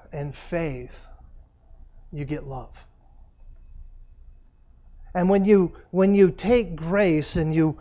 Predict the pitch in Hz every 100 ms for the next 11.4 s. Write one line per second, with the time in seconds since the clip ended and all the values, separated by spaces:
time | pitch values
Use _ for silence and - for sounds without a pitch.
0 | - - 165 165 185 233 - 202 170 160
1 | 196 208 165 - - - 180 170 - -
2 | - - - - - - _ 170 180 180
3 | 185 208 226 190 214 175 196 247 - 180
4 | 175 226 226 - 147 - 110 - - -
5 | - - - - - - _ - - -
6 | - - - - - - - - - -
7 | 180 175 190 254 254 196 - - 220 233
8 | 214 190 175 160 196 226 233 156 147 170
9 | 147 - - - 170 175 185 240 208 170
10 | - 208 185 160 147 208 202 - 190 175
11 | 208 208 180